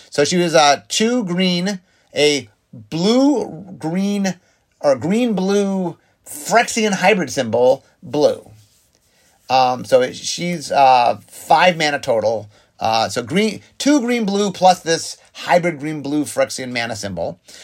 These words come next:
Legendary Planeswalker Tamiyo, uh, loyalty five, completed. You can pay the hybrid cost with green, blue, or two life. If life was paid, Planeswalker enters with two fewer loyalty.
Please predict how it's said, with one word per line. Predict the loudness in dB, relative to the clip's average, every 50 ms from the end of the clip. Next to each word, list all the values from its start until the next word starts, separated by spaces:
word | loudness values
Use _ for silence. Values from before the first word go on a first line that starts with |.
| -20 -6 0
Legendary | 2 2 2 2 0 0 2
Planeswalker | 2 0 2 0 0 0 0 -2
Tamiyo, | 0 0 0 0 0 2 2 2 2 2 0 -4 -2
uh, | 0 2 2 2
loyalty | 2 2 2 2 2 0 -2 -2
five, | 0 2 2 2 2 0 -2 -4 -6 _ _ _ _
completed. | -8 -8 -8 -6 -2 -2 0 2 2 2 2 2 0 -2 -8 _ _ _ _ _ _ _ _
You | -6 -4 -4
can | -4 -4 0
pay | 2 4 4 4
the | 4 4
hybrid | 4 2 2 2 0 0
cost | 2 4 4 4 4 2 -2 -6 -8
with | -8 -8 -8
green, | -8 -6 -4 -4 -2 -2 -4 -4
blue, | -2 -2 -2 0 2
or | 2 2 0
two | 0 -4 -6 2
life. | 4 4 4 4 2 0 -6 -12 _ _ -20 -20 -16 _
If | -4 -4 -2 2
life | 4 4 4 4 2
was | -2 -6 -2
paid, | 2 2 2 2 2 0
Planeswalker | -4 -4 -4 -4 -6 -6
enters | -6 -6 -6 -6 -8
with | -8 -12 -12
two | -10 -8 -8 -8 -8
fewer | -8 -8 -8 -6 -6 -4
loyalty. | -2 -2 -2 -2 -6 -10 -16 -20 -20